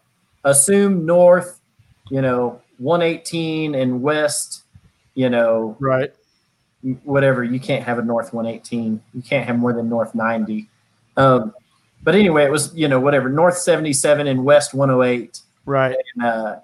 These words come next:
Speaker 1: and then it just gave these two little deals with five color bands in it. And I sat there for a long time and was like,
Speaker 2: "The heck?"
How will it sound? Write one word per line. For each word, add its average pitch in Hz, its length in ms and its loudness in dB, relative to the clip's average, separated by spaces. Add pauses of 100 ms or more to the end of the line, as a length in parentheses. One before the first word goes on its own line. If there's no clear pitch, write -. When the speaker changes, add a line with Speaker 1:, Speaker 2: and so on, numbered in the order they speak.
(140)
Speaker 1:
and 135 140 2
then 151 120 0
it 127 80 -8
just 151 240 -2
gave 156 240 0
these 135 300 0 (360)
two 175 220 0
little 170 560 4 (560)
deals 143 460 2
with 127 340 -2 (240)
five 147 300 -2
color 143 260 0
bands 123 360 -2
in 123 140 -2
it. 117 140 -10 (460)
And 127 100 -2
I 190 120 4
sat 170 300 0
there 165 180 2
for 139 160 0
a 131 80 2
long 147 300 2
time 143 400 0
and 120 140 -6
was 120 180 -6
like, 120 400 -6 (640)
Speaker 2:
"The 151 180 2
heck?" 151 480 0